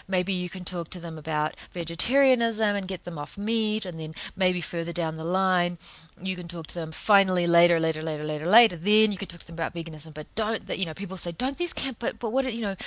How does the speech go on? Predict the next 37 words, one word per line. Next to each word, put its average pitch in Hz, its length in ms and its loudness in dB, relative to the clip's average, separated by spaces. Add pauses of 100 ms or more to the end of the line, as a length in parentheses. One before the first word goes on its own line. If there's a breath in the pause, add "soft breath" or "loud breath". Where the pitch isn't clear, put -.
(160 loud breath)
don't 294 240 4
you 339 80 4
at 240 80 4
least 220 240 2
think 240 140 -6
that 202 80 -8
these 202 160 -4
campaigns 180 520 -4
are, 165 120 -4
like, 156 220 -4
raising 170 320 -4
public 165 300 -8
consciousness?" 156 720 -8 (800)
And 190 140 0
the 196 80 2
way 226 140 8
that 208 180 -2
the 208 140 0
posi-, - 360 -4
the, 180 280 2
the 190 100 0
position 190 640 -4
is, 165 400 -4 (480 loud breath)
the 202 100 -6
way 190 220 4
the, 165 400 -2
the 165 260 -2
sort 170 220 -2
of 156 180 -6
the 165 120 -4
question 196 420 -4
is 170 140 -4
asked 220 420 0 (840 loud breath)
seems - 360 -2
to 269 100 0
imply 190 440 2
that 165 180 0